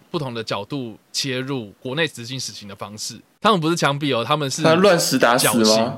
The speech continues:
Speaker 2: 哦，绞刑哦，不是乱死。
Speaker 1: <laughs> 不是，不是说，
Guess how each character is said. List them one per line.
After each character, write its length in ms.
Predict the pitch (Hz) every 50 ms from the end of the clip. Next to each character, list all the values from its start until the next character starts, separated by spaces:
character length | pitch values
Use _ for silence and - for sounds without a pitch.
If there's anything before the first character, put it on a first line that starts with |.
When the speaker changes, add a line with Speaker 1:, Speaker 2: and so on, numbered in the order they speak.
| -
Speaker 2:
哦， 140 | - 120 117
绞 200 | 117 - 117 113
刑 240 | 110 110 110 104 110
哦， 240 | 110 104 107 110 - - - - _ _
不 100 | - 131
是 160 | 131 139 151
乱 220 | 160 165 156 185 175
死。 120 | 139 190 156
Speaker 1:
<laughs> 40 |
不 80 | 139 170
是， 160 | - 170 180 - - - - 233 247 233 190 156 - 160 - 175 - - 214 -
不 120 | - 180 202
是 140 | 226 269 -
说， 160 | - 302